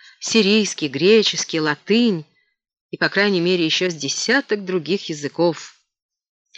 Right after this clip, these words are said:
Эти специалисты и создали так называемый авторизованный перевод Библии, которым сегодня пользуются жители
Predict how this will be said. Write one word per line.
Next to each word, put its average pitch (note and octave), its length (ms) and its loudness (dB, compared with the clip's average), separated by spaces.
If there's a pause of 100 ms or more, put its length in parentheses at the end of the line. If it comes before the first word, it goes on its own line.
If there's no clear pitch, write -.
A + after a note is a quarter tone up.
(320)
Эти C#4 260 2
специалисты F3+ 840 -2
и - 220 -6
создали F#3 760 0 (320)
так D#3+ 180 -2
называемый F3+ 720 -2 (360)
авторизованный A3+ 1300 0
перевод D#3 600 -2
Библии, C#3 800 -4 (520)
которым C4 400 -2
сегодня F3+ 480 0
пользуются D#3+ 640 -2
жители D#3 580 -2